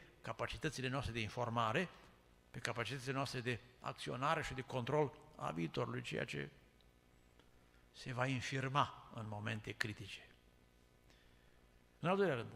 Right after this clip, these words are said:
vreau să observăm că Domnul nu răspunde atunci când nu există un temei pentru întrebările noastre. Dacă întrebăm doar așa din curiozitate sau din pierdere de vreme,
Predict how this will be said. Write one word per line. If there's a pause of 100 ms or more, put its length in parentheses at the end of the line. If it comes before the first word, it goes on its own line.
vreau
să
observăm
că (1200)
Domnul
nu
răspunde
atunci
când
nu
există
un
temei
pentru
întrebările
noastre. (1600)
Dacă
întrebăm
doar
așa
din
curiozitate
sau
din
pierdere
de
vreme,